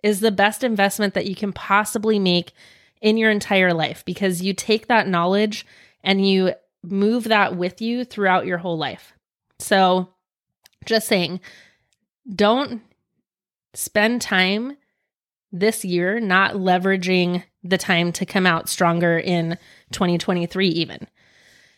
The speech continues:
And then the fifth thing I wanna talk about is waiting for things to go back to normal. <laughs> Stop waiting for things to go back to normal, because waiting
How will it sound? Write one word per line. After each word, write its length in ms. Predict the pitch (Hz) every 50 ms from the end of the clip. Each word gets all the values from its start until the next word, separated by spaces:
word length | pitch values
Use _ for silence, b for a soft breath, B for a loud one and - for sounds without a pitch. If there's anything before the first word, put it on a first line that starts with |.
| b b b b b
And 160 | - 240 247
then 120 | 247 247
the 80 | 247 247
fifth 220 | 247 330 403 -
thing 180 | - 311 240 226
I 80 | 214 208
wanna 180 | 214 208 202
talk 280 | 196 - 202 185 185 -
about 280 | 202 202 202 208 -
is 300 | - 208 208 196 185 -
waiting 300 | 190 202 220 262 294 311
for 120 | 277 285 269
things 280 | - 269 247 240 - -
to 80 | 247
go 160 | 214 214 208 202
back 240 | 196 190 190 - -
to 120 | - 208
normal. 380 | 185 175 170 165 165 139 - 180 - - - _
<laughs> 160 | _ _ _
Stop 460 | _ - - - 214 220 269 285 -
waiting 300 | 220 240 233 233 247 240
for 140 | 226 247 233
things 240 | 226 220 214 214 -
to 100 | - 220
go 120 | 202 208 196
back 240 | 190 180 180 180
to 140 | - - -
normal, 340 | 196 190 180 170 160 160 147
because 480 | - 175 165 - 214 185 180 170 165 185
waiting 520 | 180 190 202 220 247 262 262 262 269 269